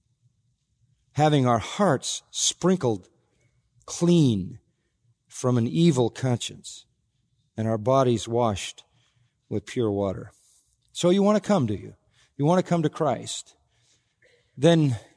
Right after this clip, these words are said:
you have to cry out for a cleansing, for a true and sincere heart,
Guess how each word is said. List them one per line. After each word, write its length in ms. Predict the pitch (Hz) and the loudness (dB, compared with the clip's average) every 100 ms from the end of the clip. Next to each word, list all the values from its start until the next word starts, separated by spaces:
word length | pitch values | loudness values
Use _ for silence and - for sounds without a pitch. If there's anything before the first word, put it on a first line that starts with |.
| _ - | _ -2
you 160 | 135 | 0
have 220 | 127 151 | 2 0
to 100 | - | -2
cry 380 | - - 151 143 | -6 0 2 4
out 360 | 117 107 - - _ _ _ _ _ _ | 2 0 -6 -16 _ _ _ _ _ _
for 260 | - 117 104 | -10 -2 -2
a 40 | |
cleansing, 640 | 101 127 120 107 110 107 - _ _ _ _ _ _ _ _ _ _ _ _ | -2 -2 -2 -2 -8 -18 -20 _ _ _ _ _ _ _ _ _ _ _ _
for 240 | - 143 | 0 2
a 60 | 120 | 2
true 360 | - 180 185 185 | 2 4 6 6
and 140 | 143 | 4
sincere 600 | - 123 - 170 175 185 | 0 -2 0 4 6 6
heart, 580 | 147 139 151 104 - | 2 -4 -6 -6 -10